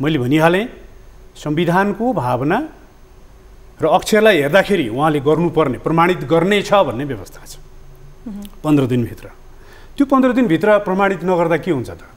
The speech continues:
Speaker 2: नगर्नु भयो भने के त? मैले तपाईँलाई
Speaker 1: हो।
Speaker 2: यो प्रश्न सोधेँ।
Speaker 1: अब प्रश्न
Speaker 2: उहाँले
Speaker 1: यो।
Speaker 2: गर्न मान्नु भएन। अहिलेसम्मको
Speaker 1: पक्कै।
Speaker 2: उहाँको मोड हेर्ने हो भने
Speaker 1: हो।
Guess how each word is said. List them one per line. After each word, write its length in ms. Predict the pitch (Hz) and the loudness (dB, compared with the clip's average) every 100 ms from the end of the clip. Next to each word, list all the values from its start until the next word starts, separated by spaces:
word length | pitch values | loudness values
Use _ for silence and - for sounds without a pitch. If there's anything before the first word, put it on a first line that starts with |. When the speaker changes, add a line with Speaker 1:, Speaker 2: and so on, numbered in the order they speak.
| - - - - - - 254 | -20 -20 -20 -20 -20 -6 -2
Speaker 2:
नगर्नु 340 | 302 311 294 | 2 2 0
भयो 140 | 226 | -2
भने 140 | 214 240 | -4 -6
के 140 | 269 | -8
त? 100 | - | -8
मैले 220 | 220 226 | -10 -8
तपाईँलाई 220 | 220 151 123 | 0 0 2
Speaker 1:
हो। 60 | |
Speaker 2:
यो 60 | 247 | -2
प्रश्न 280 | 214 - 185 | -6 -12 -16
सोधेँ। 280 | - 185 208 | -16 -18 -2
Speaker 1:
अब 140 | 180 180 | -2 0
प्रश्न 180 | - | 0
Speaker 2:
उहाँले 160 | 185 302 | 2 2
Speaker 1:
यो। 140 | 349 | 2
Speaker 2:
गर्न 220 | 311 311 294 | 0 0 0
मान्नु 260 | 277 277 | 0 0
भएन। 220 | 220 202 | -2 -4
अहिलेसम्मको 500 | 330 330 294 302 294 | -4 -2 -2 -2 0
Speaker 1:
पक्कै। 120 | 294 240 | 0 0
Speaker 2:
उहाँको 200 | 262 302 | 0 0
मोड 200 | 294 262 | 0 0
हेर्ने 240 | 208 226 | -2 -2
हो 100 | 240 | -4
भने 240 | 202 254 | -2 -2
Speaker 1:
हो। 80 | 294 | -2